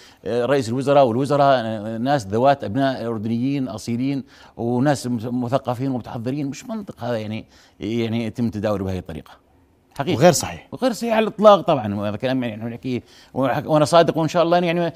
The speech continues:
Speaker 1: مستغرب إنه يعني ح-، يتم تداول هذا الكلام والله.
Speaker 2: لأنه
Speaker 1: حتى،
Speaker 2: أصل، آه.
Speaker 1: حتى والله أقول لك شغلة، أول ما يت-، سمعنا الإشاعة، ال-، ال-،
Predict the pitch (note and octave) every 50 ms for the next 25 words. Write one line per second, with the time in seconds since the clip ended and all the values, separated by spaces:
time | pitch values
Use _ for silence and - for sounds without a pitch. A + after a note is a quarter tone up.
0 | - - - B2+ - - A3 A3 A3 G3+ F3+ F3+ F3+ F3 D3+ D#3+ E3 D#3 C#3+ -
1 | E3 E3 C#3+ D#3 D3 C#3 D3+ C3 A2 C3+ C3+ B2+ A2+ G#2 F#2 F2 - F#2+ D2+ D2+
2 | D2+ C#2+ B1+ - - - A#2 C3 C#3+ G#3 F3 - G3+ G3+ F#3 C3+ B2+ C3+ C3 A#2
3 | - A3 - - G3+ F#3+ F#3+ F#3 G#3+ G#3+ G#3 G3+ F#3 F3+ F3 F3 E3 D3+ - D3+
4 | D3 C#3 B2+ - F3+ F#3 F#3 F#3 F3+ E3+ E3 E3 D#3+ F3+ D3 C#3+ C#3 D3+ C#3+ -
5 | E3 D#3+ D#3+ D#3 D#3 D3+ C#3+ B2 C#3+ C#3 D#3 D3+ D3 G2+ G2+ C3 C3 B2 F#2+ G#2+
6 | A2 A2+ A2+ A#2+ A#2 A#2 G#2+